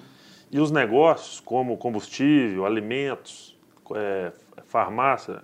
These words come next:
remédios, é, são produtos de primeira necessidade, a gente consegue fazer uma conexão com o consumidor, com o cliente final, é, dele ser atendido por completo ali.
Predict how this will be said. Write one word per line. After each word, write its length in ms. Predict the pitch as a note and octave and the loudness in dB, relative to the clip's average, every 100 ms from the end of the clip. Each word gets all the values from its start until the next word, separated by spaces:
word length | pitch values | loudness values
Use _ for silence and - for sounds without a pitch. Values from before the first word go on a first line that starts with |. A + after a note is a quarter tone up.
| - | -10
remédios, 720 | G2+ B2 C#3 G#2 F2+ - - _ _ | -4 0 0 -2 -6 -16 -20 _ _
é, 580 | G#2+ G2+ G2+ G2 F#2+ - | -10 -6 -4 -4 -6 -10
são 320 | - - C#3+ | -14 -4 -2
produtos 460 | C#3 C#3 A#2 D3 E3 | 6 6 8 6 2
de 80 | B2+ | -2
primeira 320 | B2+ A#2 A2 | -2 0 0
necessidade, 800 | A2 - G2+ G#2 A#2+ C#3 G2 - _ - - - - | -2 -6 -10 2 4 4 2 -8 _ -20 -20 -20 -16
a 100 | - | -6
gente 240 | A2 C#3 - | -2 -2 -2
consegue 680 | - C#3+ - - C3+ C#3 B2+ | -2 -2 0 4 4 4 0
fazer 400 | - D3 A2+ B2+ | 6 6 6 0
uma 140 | C#3 | -4
conexão 800 | - D#3 E3+ F3 - - D3 E3+ F#3 _ _ _ _ | -2 0 0 -4 -8 -6 -4 -6 -10 _ _ _ _
com 100 | B2+ | -4
o 60 | - | 0
consumidor, 760 | B2 - A#2 G#2 F2+ C#3 D3 | 0 0 0 0 4 4 4
com 80 | G2+ | 0
o 40 | |
cliente 340 | F2+ G2+ G2 - | -4 -4 -4 -6
final, 480 | - A2+ D3 D#3+ - - _ _ _ _ | -6 0 0 0 -12 -20 _ _ _ _
é, 460 | - A#2 B2 A#2+ A2 | 0 4 6 4 2
dele 500 | - B2+ D#3+ F3 - | 4 8 8 8 4
ser 340 | - - F3 F#3 | -4 4 8 8
atendido 580 | F3+ E3+ C#3 A2 E3 D#3+ | 6 2 0 0 0 0
por 140 | F#3+ | -2
completo 600 | F#3 G3+ - C3 A2 - | 2 0 4 2 2 0
ali. 180 | F#2 F2+ | -8 -8